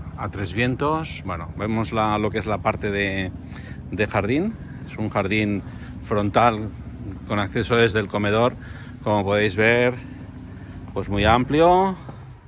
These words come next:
eh, decorado con, con césped artificial. Aquí en el lateral tenemos un, una zona de patio para donde está la caldera y también podemos poner la lavadora al final.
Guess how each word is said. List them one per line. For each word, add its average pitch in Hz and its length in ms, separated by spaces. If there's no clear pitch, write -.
eh, 95 160
decorado 98 420
con, 95 680
con 98 240
césped 98 340
artificial. 127 880
Aquí 110 260
en 113 120
el 107 120
lateral 104 420
tenemos 101 560
un, 95 480
una 113 160
zona 104 240
de 92 80
patio 135 360
para 101 600
donde 98 200
está 110 160
la 104 120
caldera 120 540
y 110 40
también 101 280
podemos 98 260
poner 95 240
la 95 80
lavadora 95 420
al 92 60
final. 139 420